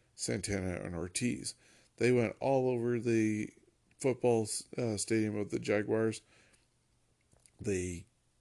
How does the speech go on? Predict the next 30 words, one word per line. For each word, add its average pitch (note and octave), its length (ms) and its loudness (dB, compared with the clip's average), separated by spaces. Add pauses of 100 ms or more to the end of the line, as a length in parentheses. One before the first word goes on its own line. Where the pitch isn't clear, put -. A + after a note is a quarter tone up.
(420)
mascot A#2 540 0
got A2 140 -2
involved. A2 500 0
There G2+ 120 -2
was F2 120 -10
cheerleaders. A2+ 760 -2 (400)
There G#2 180 2
was G2 240 0
a G2 760 -4 (360)
drowning C3 500 0
segment A#2+ 560 0 (320)
where F#2+ 140 0
Matt G#2+ 260 0
Hardy A2+ 240 4
was - 520 -4 (300)
changing G#2+ 420 -2
characters. A#2 520 0 (380)
Thought F3+ 220 4
that F3 160 2
was C3+ 160 -2
a C3+ 60 -2
little C#3+ 200 4
bit C3+ 160 2
in A#2+ 140 -4
poor B2 240 0
taste, A#2 360 -2
considering G#2 440 -2
Shad G2+ 320 -2
Gaspar A2 540 -2
had G2+ 140 -6